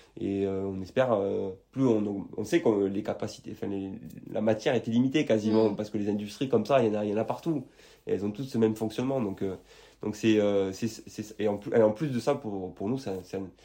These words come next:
Speaker 1: c'est un déchet qui est encore plus problématique. Le déchet, c'est un déchet neuf. Donc, c'est un déchet qui a été produit, souvent qui vient de très loin.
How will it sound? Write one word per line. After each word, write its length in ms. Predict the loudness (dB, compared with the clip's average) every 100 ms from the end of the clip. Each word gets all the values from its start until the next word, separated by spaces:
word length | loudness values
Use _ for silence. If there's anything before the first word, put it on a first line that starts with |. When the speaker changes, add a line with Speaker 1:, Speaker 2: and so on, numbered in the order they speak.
| -20 _
Speaker 1:
c'est 100 | -2
un 20 | 2
déchet 260 | 2 2
qui 60 | 0
est 60 |
encore 180 | 0 0
plus 120 | -4
problématique. 520 | -2 0 2 0 -2 -4
Le 80 |
déchet, 400 | -4 -4 -6 -6 -6
c'est 120 | -8
un 20 |
déchet 240 | -6 -4
neuf. 300 | -4 -4 -10 _ _ _ _ _ -10
Donc, 120 | -4
c'est 100 | -2
un 60 | -2
déchet 260 | -2 -2
qui 60 | -4
a 40 |
été 160 | -4 -6
produit, 340 | -4 -2 -2
souvent 280 | -4 -4 -4
qui 120 | -4 -6
vient 60 | -6
de 140 | -8
très 160 | -6 -2
loin. 240 | -2